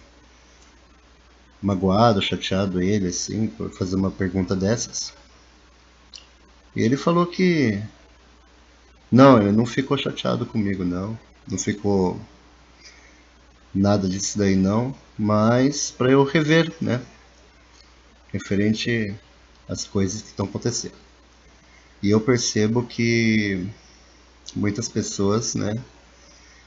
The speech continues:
acabam deixando de falar com a gente, acabam deixando de, de olhar a gente com bons olhos, né? O canal acaba ficando mal visto por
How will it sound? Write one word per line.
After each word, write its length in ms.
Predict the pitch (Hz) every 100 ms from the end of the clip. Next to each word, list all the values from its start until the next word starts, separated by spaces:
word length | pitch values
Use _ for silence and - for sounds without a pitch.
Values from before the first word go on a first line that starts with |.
| - - - _
acabam 380 | 95 - 98 101
deixando 400 | 101 104 101 107
de 60 | 104
falar 280 | - 95
com 120 | 95 90
a 40 |
gente, 520 | 82 92 107 110 -
acabam 360 | - - 87 95
deixando 400 | 92 - 101 101
de, 300 | 98 95 80 - - - - _ - - _ _ _ _ _ _ _ - - - - _ _ - _ 92
de 960 | 92 95 92 90 87 87 87 87 87 92 104 - - -
olhar 220 | 95 98 98
a 60 |
gente 260 | 95 101 -
com 140 | 107
bons 240 | 98 101 98
olhos, 380 | 92 117 113
né? 260 | 101 87 110 120 - -
O 60 |
canal 340 | - 95 92 92
acaba 300 | 92 95 95
ficando 480 | - - - 98 95
mal 220 | 95 92
visto 440 | 92 107 120 -
por 200 | - 87